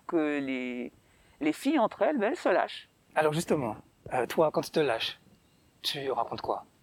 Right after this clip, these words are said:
Speaker 1: Eh ben, ça dépend. On peut parler déjà le type de mec qu'on aime, comment est-ce qu'on les trouve, ce qu'on préfère. Après, ça peut aller un petit peu plus loin dans la sexualité, ça peut aller jusqu'à peut-être décrire,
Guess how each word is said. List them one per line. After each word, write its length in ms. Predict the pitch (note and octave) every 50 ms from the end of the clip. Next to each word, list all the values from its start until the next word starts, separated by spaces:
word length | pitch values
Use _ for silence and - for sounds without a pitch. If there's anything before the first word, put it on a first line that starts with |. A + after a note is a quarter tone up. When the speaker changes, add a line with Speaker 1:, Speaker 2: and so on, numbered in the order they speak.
| _ _ _ _ _ _ -
Speaker 1:
Eh 100 | C#4 C#4
ben, 840 | G#3 G3 A#3+ C4 A#3+ A3 A3 G#3+ G#3+ G#3+ G#3+ G#3 G#3 G3+ G3+ G3+ G3+
ça 260 | G3 - - G#3 G3 F#3
dépend. 300 | E3 F#3 F#3 _ - F#4+ A#4 C5 C5 C5+ C5+ C5+ C#5 C#5 C#5+ C#5 G#4
On 180 | A3 G3+ -
peut 220 | - - F4 E4 -
parler 640 | - F#3+ F3 E3 D#3 D#3 D#3 D#3 D#3 D3+ D3+ D3
déjà 720 | C#3 D3+ D#3 D3 B2+ - D3+ D3 C#3+ C#3+ C#3+ C#3+ C#3+ C#3+ - _ _ _ _ _ -
le 140 | C3+ C#3+ C#3
type 240 | - - E3+ D#3 D#3
de 100 | E3 D#3+
mec 200 | E3 D#3+ D#3 -
qu'on 300 | - - - C4+ F4+ G#4+ E4
aime, 520 | B3+ B3 B3 B3 B3 B3+ B3 B3 B3 B3 -
comment 500 | - - D#3+ D3+ D3 D3 D3+ D3+ D3+ D3+ D3
est-ce 180 | D3 - -
qu'on 200 | - - F3 F3
les 140 | G3 C4+ G#4
trouve, 580 | - - - - C#4+ C#4+ C#4 C#4 C#4+ C#4 C4+ - - _ _ -
ce 200 | - - - -
qu'on 200 | - - - E3
préfère. 840 | E3 - - - G#4+ A4+ - - - B3+ G#3+ G#3 G#3 G#3 G#3+ A3 A3+ - - - - - - - - -
Après, 520 | - D3 - - - - F3+ E3 D#3+ D#3+
ça 200 | - - E3 D#3
peut 220 | - - D#3 D#3 D3
aller 240 | C#3+ C#3 C#3+ C#3+ D3
un 140 | C#3 C#3+
petit 160 | D3 - - C#3+
peu 160 | - D3+ C3+
plus 260 | - - - D#3 D3
loin 400 | C#3+ C#3+ C#3 D3 C#3+ C#3+ C#3+ C#3
dans 140 | C#3 C#3 C#3
la 120 | C3+ C3+
sexualité, 920 | - - D3 - - - D3 C#3 C#3 C#3+ C#3+ C3 _ - D3+ C#3+ C#3+ C#3+ C#3
ça 180 | - - C3+
peut 200 | - - C#3 C#3+ C3+
aller 160 | C3+ C#3 C3+
jusqu'à 340 | - - - - - - -
peut-être 320 | - - - C#3 C#3 C3+
décrire, 760 | A#2+ E3+ D#3 - - - - - E3+ E3 E3 D#3+ D#3 D#3+